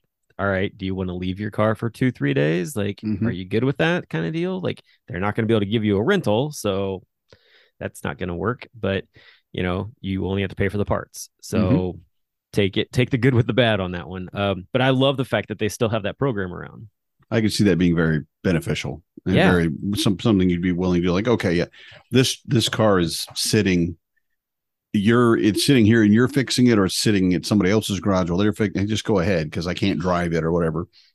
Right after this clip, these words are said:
Speaker 2: Or just the
Speaker 1: Right.
Speaker 2: little stuff, you know, "Hey, let's do a, let's change out the plug wires."
Speaker 1: Yep.
Speaker 2: Such a small thing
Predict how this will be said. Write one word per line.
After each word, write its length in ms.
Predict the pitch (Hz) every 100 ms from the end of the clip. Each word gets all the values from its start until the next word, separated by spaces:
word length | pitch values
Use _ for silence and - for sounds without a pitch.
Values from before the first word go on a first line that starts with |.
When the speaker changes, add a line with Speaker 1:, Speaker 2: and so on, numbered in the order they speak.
| _
Speaker 2:
Or 100 | 165
just 160 | 156 110
the 60 |
Speaker 1:
Right. 80 | 113
Speaker 2:
little 160 | 123 110
stuff, 360 | - 82 -
you 80 | 117
know, 220 | 92 82
"Hey, 380 | 87 101 98 87
let's 220 | - 90 -
do 200 | 107 101
a, 80 | 90 95 _ _ - -
let's 120 | 123 -
change 180 | 127 123
out 80 |
the 80 | 110
plug 180 | - 127
wires." 460 | 82 58 - - _ _ -
Speaker 1:
Yep. 220 | 101 104 - _ _ _ _
Speaker 2:
Such 240 | - 135 135
a 60 |
small 380 | - 110 110 113
thing 340 | 120 110 -